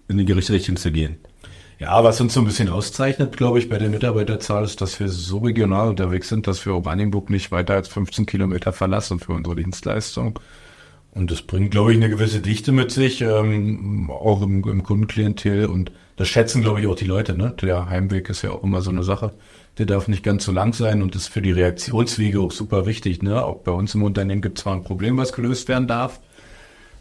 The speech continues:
Speaker 2: Ähm, da setzen wir uns in, ins Auto und sind irgendwie zehn Minuten später beim Kunden.
Speaker 1: Ja.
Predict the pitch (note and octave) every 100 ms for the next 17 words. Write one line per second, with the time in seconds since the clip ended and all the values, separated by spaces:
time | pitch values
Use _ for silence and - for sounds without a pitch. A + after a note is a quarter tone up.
0 | - A2 A2 G#2+ G#2 G2+ - - - -
1 | G#2+ F#2+ G2+ - G2 G2+ G2+ G#2+ F#2+ -
2 | G#2+ - F#2+ G2 A2 G2+ G2+ G2+ G2 -
3 | G#2 G2+ G2+ G2 - F#2+ F#2+ F#2 - A2
4 | D#2+ - - - - _ _ - - -
5 | _ _ _ _ - D3+ C#3+